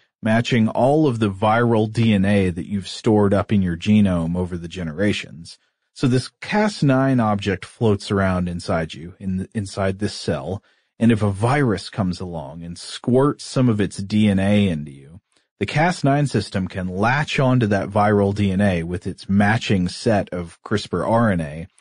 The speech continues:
and then bust up that viral D N A with its nucleases, right? So it's got the profile of the viral D N A it wants to catch,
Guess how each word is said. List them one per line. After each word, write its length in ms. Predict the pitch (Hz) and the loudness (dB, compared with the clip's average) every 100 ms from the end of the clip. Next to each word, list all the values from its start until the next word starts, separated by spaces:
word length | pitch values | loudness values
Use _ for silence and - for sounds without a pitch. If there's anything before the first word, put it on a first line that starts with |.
| _ _ - | _ _ 2
and 140 | 107 | 4
then 240 | 104 92 - | 4 2 0
bust 380 | 135 120 - 127 | 0 0 0 -2
up 160 | 104 | 0
that 180 | - 98 | 0 -2
viral 400 | 101 98 95 92 | 0 0 0 -2
D 160 | 92 92 | -4 -6
N 80 | 92 | 0
A 200 | 107 92 | 2 2
with 180 | 80 | -2
its 180 | - - | -6 0
nucleases, 840 | 123 110 90 78 - - - - - | 2 2 -2 -8 -14 -18 -20 -16 -8
right? 260 | 92 92 | -6 -6
So 120 | - 92 | -8 -14
it's 120 | - | -4
got 240 | 120 107 | 0 0
the 120 | - | -2
profile 720 | 82 - 156 147 147 143 135 135 | -6 -2 0 2 0 2 2 2
of 120 | 110 | 2
the 100 | 107 | 0
viral 360 | 107 107 107 | 0 2 2
D 180 | 104 107 | 2 2
N 80 | 101 | 2
A 160 | 98 95 | 0 -2
it 100 | 95 | -4
wants 260 | 104 92 | -4 -6
to 80 | - | -10
catch, 680 | - - 101 73 - - | -10 -2 -2 -2 -6 -10